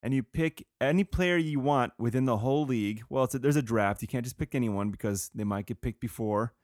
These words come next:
from somebody else that's in your same league. I'm already confusing you. Basically, the fantasy part is you get to put together your dream team of football players,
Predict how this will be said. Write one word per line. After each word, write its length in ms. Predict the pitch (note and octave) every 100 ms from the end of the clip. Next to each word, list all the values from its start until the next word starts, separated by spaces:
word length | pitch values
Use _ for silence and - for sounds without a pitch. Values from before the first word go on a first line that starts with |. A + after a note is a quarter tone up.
| _ _ _ _ -
from 140 | B2
somebody 420 | - C3+ C#3 D#3+
else 240 | C3+ - -
that's 180 | A#2+
in 80 | A#2
your 100 | G2+
same 280 | - G#2 F#2+
league. 320 | F#2+ E2 - _ _ _ _ _
I'm 60 | A#2+
already 140 | C#3
confusing 400 | - A#2+ C#3 C3
you. 120 | C#3 C3 _ _ _ _ _ _ _ _ _ _ _ _ - _ -
Basically, 440 | F3+ F#3 D#3 B2+
the 100 | B2
fantasy 460 | - D#3+ E3 D3+ B2+
part 280 | - A#2 G#2+
is 300 | G#2+ G#2+ - _ _ -
you 100 | C#3+
get 100 | F#3+
to 80 | F3
put 160 | F3+
together 260 | D3 D#3 D3+
your 160 | C#3
dream 440 | B2 B2 C3+ D3 C#3+
team 300 | - C3+ C3+
of 120 | A2+
football 240 | C3 B2 G2+
players, 500 | G#2 F#2+ F2+ -